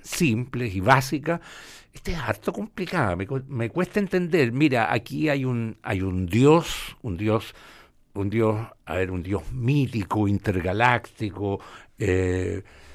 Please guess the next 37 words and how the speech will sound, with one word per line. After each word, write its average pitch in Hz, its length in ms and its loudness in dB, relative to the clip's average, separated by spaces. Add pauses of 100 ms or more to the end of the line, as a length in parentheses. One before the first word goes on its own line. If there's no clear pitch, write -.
(240)
hay 110 140 0
un 107 100 0
dios 101 180 0
mítico 117 320 0
intergaláctico 113 800 0
que 110 120 2
le 104 100 2
encarga, 113 1000 2 (460)
que 107 100 2
le 107 100 2
ha - 20 2
encargado 117 1040 2
a 101 60 6
una 117 320 2
raza 127 520 4
que 101 120 -6
son 110 260 -4
los 98 140 -2
Eternal, 110 640 0
que 98 460 -2 (100)
viven 156 480 0
entre 110 260 -4
los 107 220 -4
hombres, 123 340 0
parecen 143 500 -2
hombres, 135 360 -2
pero 98 200 -8
que 95 100 -10
no 113 120 -4
son 160 180 -2
hombres, 147 360 0 (540)
que 139 180 2
cuiden 185 720 6
al 117 120 2
género 143 380 2
humano 175 560 6 (100)
de 143 680 4